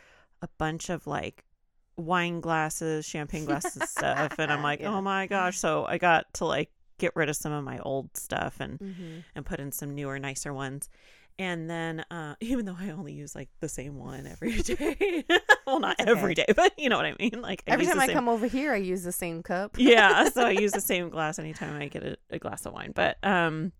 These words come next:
Speaker 1: but yeah, so, and then she brought over a box of old school stuff
Speaker 2: Oh, yeah.
Speaker 1: from, like,
Speaker 2: Oh.
Speaker 1: when I was in kindergarten.
Speaker 2: Yeah.
Speaker 1: And same with my brothers. There was, like,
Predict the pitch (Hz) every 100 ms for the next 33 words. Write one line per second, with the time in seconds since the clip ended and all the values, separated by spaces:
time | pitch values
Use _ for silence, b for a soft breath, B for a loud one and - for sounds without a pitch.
0 | _ _ _ _ _ _ _ _ _ -
1 | - 170 156 165 - 170 135 - 165 156
2 | 147 - - 220 208 180 175 226 - 233
3 | 233 156 - - - - - _ _ b
4 | b b b b b b b - 170 -
5 | 151 160 - - - - - - 160 156
6 | 147 - b b _ _ - 147 151 -
7 | - - 170 151 143 - - 73 - -
8 | - - 233 220 226 - - 160 151 156
9 | 151 143 - 330 - 349 b b b _
10 | _ _ _ - - 175 185 - 160 -
11 | - 175 160 143 - - 78 - 208 202
12 | 175 185 190 190 185 170 156 156 147 151
13 | - 170 165 160 156 139 123 143 147 143
14 | 131